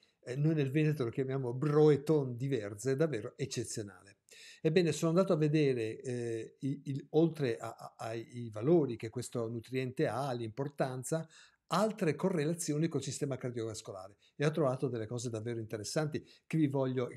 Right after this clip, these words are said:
che voglio condividere con voi. Eh, un aumento del quattro virgola sette due per cento dell'introito giornaliero di acido glutamico che è contenuto nella verza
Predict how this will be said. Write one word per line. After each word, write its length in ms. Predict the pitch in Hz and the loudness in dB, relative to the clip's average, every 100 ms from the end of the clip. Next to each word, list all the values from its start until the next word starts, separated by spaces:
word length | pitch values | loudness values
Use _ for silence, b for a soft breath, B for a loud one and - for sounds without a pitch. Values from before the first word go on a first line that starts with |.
| - | -4
che 100 | 131 | -2
voglio 220 | 131 123 | 0 -2
condividere 500 | 131 117 117 117 110 | -4 -4 -4 -4 -4
con 180 | 113 104 | -6 -8
voi. 240 | 104 98 - _ _ B B B B B | -8 -10 -16 _ _ B B B B B
Eh, 260 | - 127 131 | -4 -2 0
un 160 | 165 165 | 2 6
aumento 360 | 180 208 214 180 | 6 6 6 4
del 220 | 147 - | 4 4
quattro 400 | 196 202 - 147 | 2 2 0 0
virgola 260 | 160 160 | 2 2
sette 300 | 151 170 160 | 2 0 0
due 180 | 143 175 | 4 2
per 200 | 147 127 | 2 -4
cento 420 | - 170 165 151 | 0 2 2 0
dell'introito 600 | 123 123 127 151 170 170 | -4 -6 -12 -2 0 0
giornaliero 1000 | 127 123 156 151 131 135 117 107 143 185 _ _ _ _ _ _ _ - | -4 0 -2 -2 -10 -8 -8 -8 -10 -10 _ _ _ _ _ _ _ -16
di 140 | 127 135 | 0 0
acido 340 | - - 117 | 0 -4 -6
glutamico 600 | 110 113 123 117 113 110 | -4 -2 -2 -2 -6 -8
che 140 | 98 101 | -10 -10
è 40 | |
contenuto 680 | - 110 113 120 127 107 - B B - | -8 -6 -4 -4 -6 -8 -10 B B -6
nella 220 | 113 127 | -2 0
verza 640 | 131 110 110 123 160 170 | 0 -4 -4 -2 -2 -4